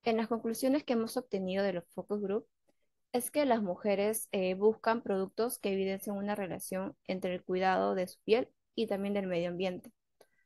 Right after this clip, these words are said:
Además que las mujeres tienen cierta tendencia de ambientalistas y animalistas, lo cual quiere decir que prefieren usar marcas que no testean en animales.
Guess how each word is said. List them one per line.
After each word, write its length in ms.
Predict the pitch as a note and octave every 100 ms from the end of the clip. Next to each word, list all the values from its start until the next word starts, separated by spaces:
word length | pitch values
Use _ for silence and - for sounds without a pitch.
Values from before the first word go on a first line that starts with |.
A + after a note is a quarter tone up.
| _ -
Además 440 | G#3+ G#3+ A3+ A3+
que 120 | - C4+
las 120 | A#3
mujeres 500 | G3+ G3+ G#3+ A3 -
tienen 420 | G#3 G#3 G#3 G#3+
cierta 440 | G#3+ - G#3 G#3+ A3
tendencia 680 | G3+ G3 G3 G3+ G#3+ A3
de 140 | F#3 F3+
ambientalistas 840 | F#3 F3+ F#3 F3 G#3+ A3 B3 C4 G#3+
y 40 |
animalistas, 760 | F3+ F3 D#3+ F#3+ - B3+ D4+ _ _ _ _ -
lo 180 | A#3
cual 220 | B3 B3+ B3
quiere 160 | B3
decir 340 | A3 F#3+ A3 -
que 120 | A3
prefieren 640 | G3 F#3+ G3+ G3 G3+ G#3 -
usar 240 | G3 F#3
marcas 440 | G3 F#3+ G3 A3+ -
que 100 | G3
no 120 | F#3
testean 380 | F#3+ - F#3 F3
en 160 | F3
animales. 580 | D#3 D3+ E3 D#3+ - -